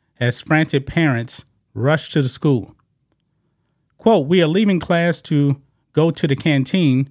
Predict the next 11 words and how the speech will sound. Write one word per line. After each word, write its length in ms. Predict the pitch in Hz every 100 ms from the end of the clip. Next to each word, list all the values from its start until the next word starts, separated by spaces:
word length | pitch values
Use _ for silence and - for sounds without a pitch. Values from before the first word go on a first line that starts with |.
| _ _ _ _ -
when 140 | 135
we 60 | 143
saw 300 | 139 180 190
the 80 | 160
guy 260 | 131 127
with 160 | 127 120
two 200 | - 214
knives 420 | 170 131 131 131 -
attacking 540 | 139 - 165 160 156
the 100 | 131
teacher, 480 | 127 180 139 110